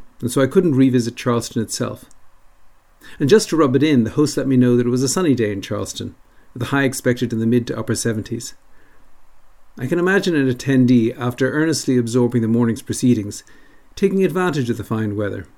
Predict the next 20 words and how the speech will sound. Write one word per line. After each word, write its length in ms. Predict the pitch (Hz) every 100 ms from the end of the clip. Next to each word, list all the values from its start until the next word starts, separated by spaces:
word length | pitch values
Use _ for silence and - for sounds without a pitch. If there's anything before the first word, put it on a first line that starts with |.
| - 113
and 100 | -
settling 360 | 143 151 147
into 200 | 131 120
a 40 | 101
comfortable 480 | 127 123 131 127
chair 280 | 120 113 113
on 80 | 113
his 140 | 113
veranda 500 | 101 104 101 101 107 - - - - -
with 100 | 113
a 60 |
cool 320 | - 135 139 120
drink 340 | 117 120 120
and 140 | 107
some 180 | - 110
easy 240 | 120 117 110
reading 300 | 113 110 110
near 180 | 113
at 80 | 107
hand. 380 | 120 113 104